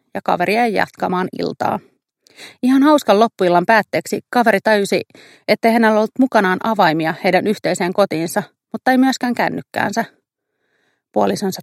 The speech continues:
tuntien hän tiesi tämän olevan jo autioasti unten mailla, eikä näin ollen varmasti heräisi ovisummeriin.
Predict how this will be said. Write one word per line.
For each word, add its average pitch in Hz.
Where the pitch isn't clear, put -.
tuntien 233
hän 208
tiesi 185
tämän 170
olevan 165
jo -
autioasti 247
unten 190
mailla, 175
eikä 175
näin 180
ollen 220
varmasti 185
heräisi -
ovisummeriin. -